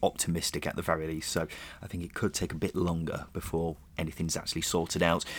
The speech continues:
Sheffield United striker Ryan Brewster has had an assault charge against him dropped. He was accused of attacking a Forest fan during the pitch invasion. After the playoff semi-final last season, his teammate Ollie McBurney has been accused of doing the same thing, and his charge still stands.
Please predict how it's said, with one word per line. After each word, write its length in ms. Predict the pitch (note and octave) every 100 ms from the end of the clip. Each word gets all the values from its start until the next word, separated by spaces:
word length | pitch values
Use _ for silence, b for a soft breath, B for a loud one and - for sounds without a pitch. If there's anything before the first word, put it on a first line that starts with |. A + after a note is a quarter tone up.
| B B
Sheffield 320 | - A2 G2
United 380 | G2 F#2 F#2+ -
striker 420 | - G#2 F#2 -
Ryan 200 | F#2+ F#2+
Brewster 360 | F2+ G#2 F#2 G#2
has 180 | F#2 -
had 160 | F2+
an 100 | F2
assault 340 | F2 - G#2+ -
charge 340 | - F#2+ F2
against 320 | - F#2+ -
him 120 | F2+
dropped. 400 | D#2+ F#2+ G#2 -
He 100 | -
was 80 | F#2+
accused 320 | F2 - F2+
of 80 | D#2
attacking 420 | E2 - F2+ E2+
a 60 | E2+
Forest 360 | - G2 F2 -
fan 180 | F2+
during 220 | E2+ F#2+ F2+
the 100 | -
pitch 260 | - A2+
invasion. 460 | F#2+ F2+ F2 G#2 G#2+ B B B B
After 220 | F#2 -
the 120 | E2+
playoff 300 | E2 G2+ F2+
semi-final 640 | - F#2+ F2+ - F#2 F2 E2
last 260 | F2+ E2+ -
season, 360 | F#2 E2+ F2
his 120 | F2 -
teammate 420 | A2 F#2 F2+ -
Ollie 160 | G#2 F#2
McBurney 460 | E2 - G#2 G2+ G2+
has 100 | F#2
been 120 | F2+
accused 340 | F2 G#2+ F#2+
of 80 | F2
doing 180 | G#2 F#2+
the 80 | F2
same 260 | - F2+
thing, 300 | F2 G2+ G#2 G#2+ B B
and 120 | - -
his 220 | A#2 G#2
charge 480 | - G2+ F#2 F2 -
still 400 | - - - F#2
stands. 640 | F2+ - A#2 F#2+ F2+ G#2